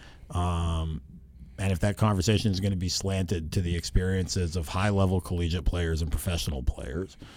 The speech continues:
then I think at the very least, we as high school coaches deserve the opportunity to talk about the positives from the level that we play in the region that we play, right? Like, what are the benefits that you're gonna get from playing four years of high school football? Those voices deserve as much, and, like,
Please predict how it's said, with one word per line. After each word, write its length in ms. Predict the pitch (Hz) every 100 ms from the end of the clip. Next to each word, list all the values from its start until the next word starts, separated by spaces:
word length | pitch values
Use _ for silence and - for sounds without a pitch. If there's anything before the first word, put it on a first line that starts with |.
| - -
then 140 | 101 95
I 100 | 95
think 200 | 117 107
at 80 | 101
the 80 |
very 380 | 85 95 110 117
least, 600 | 98 90 101 107 92 -
we 280 | 90 98 95
as 100 | 87
high 160 | 92 90
school 220 | - 85
coaches 400 | 95 90 85 78
deserve 380 | 82 82 85 85
the 120 | 87
opportunity 600 | 82 82 - 80 90 104
to 100 | 95
talk 240 | 101 98
about 220 | 110 107 101
the 60 |
positives 580 | 92 101 151 87 90 -
from 180 | 98 95
the 80 | 87
level 320 | 92 107 113
that 140 | 104
we 120 | 90 92
play 260 | 98 90
in 100 | 90
the 80 | 87
region 380 | 80 80 80 76
that 140 | 73
we 100 | 71
play, 240 | 71 - - - - - - - 107
right? 300 | 85 85 104 -
Like, 200 | 85 82
what 160 | 92
are 40 | 98
the 120 | 92
benefits 460 | 92 90 - 82
that 80 | 95
you're 140 | 85 85
gonna 180 | 82 76
get 280 | 80 78
from 140 | - 82
playing 280 | 82 85 78
four 220 | 80 78
years 200 | 78 76
of 80 | 76
high 140 | 76
school 180 | - 71
football? 480 | - - 65 - 90
Those 280 | 85 95 90
voices 460 | 101 104 - 87
deserve 400 | 78 76 85 82
as 120 | 82
much, 260 | 147 110 -
and, 100 | 92
like, 340 | 90 85 80